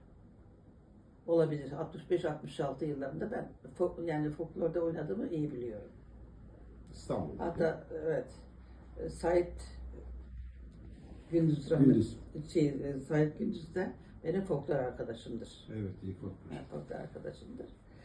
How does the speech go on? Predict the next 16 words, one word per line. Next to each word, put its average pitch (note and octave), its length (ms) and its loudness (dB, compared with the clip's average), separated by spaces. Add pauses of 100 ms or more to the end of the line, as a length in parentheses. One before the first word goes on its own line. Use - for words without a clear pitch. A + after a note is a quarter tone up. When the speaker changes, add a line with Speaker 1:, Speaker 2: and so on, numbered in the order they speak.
(180)
Speaker 1:
Sonra E4 320 2
işte - 220 -6
Tunceli B3+ 480 2 (300)
Kültür D#3 340 2
Derneği B2+ 440 0 (480)
açıldığında D#3+ 760 2 (3500)
Speaker 2:
Vakfın C3 380 4
kuruluş - 680 4 (300)
Speaker 1:
Hmm. C#3 300 -6 (480)
Speaker 2:
şeyine G#2+ 240 2
geçelim. G#2 380 0
Speaker 1:
Evet, B3+ 340 2 (140)
Tunceli D4 320 2
Kültür B3 280 -4
Derneği'ne G#3 640 0
böyle G#3 240 0